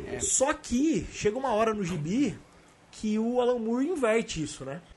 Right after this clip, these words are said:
Speaker 2: E aí o, tem uma hora que o Coringa fala, "Ah, eu tenho umas lembranças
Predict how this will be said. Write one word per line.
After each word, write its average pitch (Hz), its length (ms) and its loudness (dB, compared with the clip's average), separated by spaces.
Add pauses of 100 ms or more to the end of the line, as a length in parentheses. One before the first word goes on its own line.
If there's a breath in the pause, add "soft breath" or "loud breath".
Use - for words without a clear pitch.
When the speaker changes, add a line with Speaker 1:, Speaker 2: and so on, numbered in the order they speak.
Speaker 2:
E 175 140 4
aí 170 280 6
o, 247 140 0
tem 220 160 2
uma 220 140 0
hora 196 160 4
que - 80 -10
o 220 40 -6
Coringa 226 320 0
fala, 208 460 0 (500 loud breath)
"Ah, 185 140 2
eu 147 120 4
tenho 147 200 -4
umas 143 180 -2
lembranças 196 1080 2